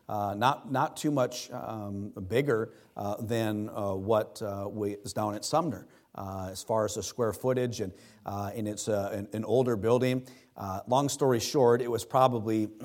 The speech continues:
<clears throat> I don't know, uh, a thousand square feet, uh, auditorium, kind of, it's just really small.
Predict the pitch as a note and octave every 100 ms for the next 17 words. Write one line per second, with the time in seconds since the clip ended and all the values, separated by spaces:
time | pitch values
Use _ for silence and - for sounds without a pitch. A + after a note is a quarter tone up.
0 | G2 G2 F2 G2+ G2 F#2+ F#2+ G2 - _
1 | _ G2 F#2 F#2 A2 - G2 A2+ B2+ C#3
2 | B2 A#2 - B2 A2+ - B2 A#2+ A#2+ A#2
3 | G#2 G2+ G2+ G#2+ A2+ G#2+ - A#2 A2+ A2+
4 | A2 G#2+ A2+ G#2+ A2+ G#2+ A2+ C3 A#2 -
5 | B2 A#2 A2